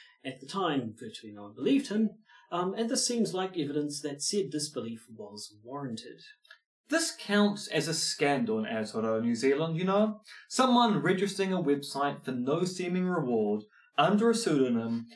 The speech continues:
Speaker 2: all in order to promote an M P becoming leader of a political party.
Speaker 1: Still, it's one of those little conspiracies.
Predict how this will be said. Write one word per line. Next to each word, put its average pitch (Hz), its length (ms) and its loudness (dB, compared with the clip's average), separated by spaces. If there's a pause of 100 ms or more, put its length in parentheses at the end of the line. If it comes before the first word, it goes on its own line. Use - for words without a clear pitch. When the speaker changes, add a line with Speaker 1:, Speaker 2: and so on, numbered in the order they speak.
(200)
Speaker 2:
all 220 320 4
in 214 220 2
order 160 340 2
to 156 140 -8
promote 131 460 -2
an 117 260 -4
M 170 300 -4
P 147 180 0
becoming 175 460 -2
leader 131 400 0
of 117 240 -4
a 117 120 0
political - 400 -10
party. 113 520 0 (440)
Speaker 1:
Still, 311 500 4
it's 240 200 0
one 175 140 -2
of 165 80 -2
those 160 260 0
little 143 300 -4
conspiracies. 117 1000 -10